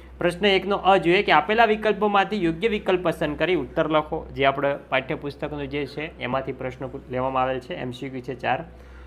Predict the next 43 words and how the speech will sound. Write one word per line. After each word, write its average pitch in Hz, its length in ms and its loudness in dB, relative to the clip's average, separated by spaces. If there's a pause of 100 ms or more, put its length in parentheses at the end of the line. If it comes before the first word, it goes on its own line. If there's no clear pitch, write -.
(140)
તો 135 80 -4
the 151 160 2
Mike 170 480 4
went 175 340 2
to 151 120 0
the, 175 160 6 (180)
માઇક 131 280 -2
ક્યાં 247 180 6
જાય 143 240 4
છે? 110 160 -8
તો - 80 -4
આવશે 117 240 -2
ઓપ્શન 131 240 -6
નંબર 117 220 -2
સી, - 340 -4 (120)
કાર્નિવલ. 107 600 0 (640)
બીજો 214 240 4
the 202 180 4
sons 214 480 0 (600)
never, 175 420 6 (140)
ખાલી 160 160 4
જગ્યા 165 360 2
again, 151 300 0
તો 135 60 -4
એની 131 80 -2
અંદર 139 180 -4
આવશે 127 320 0 (220)
quarreled, 147 500 2 (280)
ઓપ્શન 143 280 -2
નંબર 143 280 -2 (180)
એ 139 100 4
આપણો 123 200 2
રાઈટ 117 240 0
રહેશે. 110 380 -4 (460)
ત્રીજો 185 200 2
છે 233 200 4
the 185 200 4 (100)
brothers 147 580 6 (260)
walked 196 340 6
to 175 340 0
the, 139 200 2 (240)
ખાલી 151 160 2
જગ્યા 127 340 0